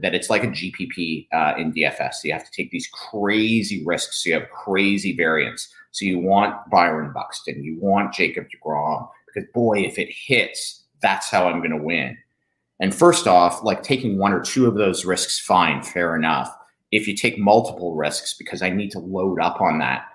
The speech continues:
the probability of all of them hitting is very low. And then you've, you know, you've, you've cut off your leg to save your arm. You haven't really moved the ball forward. But really, you wanna be hitting solid doubles, maybe the odd triple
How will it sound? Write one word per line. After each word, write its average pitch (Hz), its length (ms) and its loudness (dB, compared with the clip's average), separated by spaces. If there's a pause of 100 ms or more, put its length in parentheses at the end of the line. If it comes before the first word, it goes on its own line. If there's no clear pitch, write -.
(200)
the - 80 -20
probability 98 760 2
of - 180 -6
all 85 200 0
of 92 120 -2
them 78 180 -4
hitting 78 280 -2
is 76 100 -6 (100)
very 76 260 0
low. 76 320 -2
And 80 120 -2
then 85 160 -2
you've, 82 220 -8
you 90 100 -4
know, 73 180 -6
you've, 80 220 -10 (320)
you've 87 160 -12
cut - 180 2
off 92 260 6
your 85 200 -2
leg 87 320 2
to - 100 -10
save 80 300 -2
your 71 240 -6
arm. 73 340 -4
You 80 100 -8
haven't 85 200 -4
really 80 220 -6
moved 78 260 -10
the 76 60 -20
ball 71 300 -8
forward. 73 460 -2 (380)
But 90 200 2 (140)
really, 117 480 4
you 92 160 0
wanna 98 220 2
be 82 100 0
hitting 80 380 0
solid 85 640 0
doubles, 78 560 -4
maybe 87 400 -2
the 82 120 -2
odd 78 300 0
triple - 540 -8